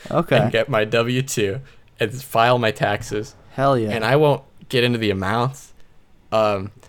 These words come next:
Speaker 2: it was a life-saving <laughs> amount of money
Speaker 1: Oh, yeah?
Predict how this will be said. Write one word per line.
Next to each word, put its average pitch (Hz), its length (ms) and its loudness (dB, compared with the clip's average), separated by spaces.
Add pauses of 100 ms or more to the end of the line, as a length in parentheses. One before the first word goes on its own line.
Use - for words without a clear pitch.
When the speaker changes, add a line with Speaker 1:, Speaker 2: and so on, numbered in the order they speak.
(320)
Speaker 2:
it 143 80 0
was 139 120 4
a 127 60 4
life-saving 110 920 4 (280)
<laughs> - 260 -20
amount 110 380 2
of - 140 -6
money 131 360 -4 (160)
Speaker 1:
Oh, 135 200 4
yeah? 120 340 2